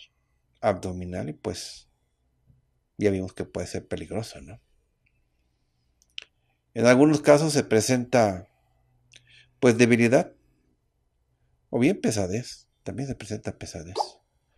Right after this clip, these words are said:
Eso es importante recordar, ¿no? Que en esa zona, pues, se siente muy incómodo. Claro.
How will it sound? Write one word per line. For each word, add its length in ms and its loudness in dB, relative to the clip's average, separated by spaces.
Eso 180 -8
es 120 -8
importante 760 -12
recordar, 640 -8
¿no? 220 -14
Que 100 -6
en 60 -2
esa 220 -2
zona, 320 0
pues, 140 -6
se 80 -6
siente 360 -12
muy 220 -14
incómodo. 460 -12
Claro. 300 -4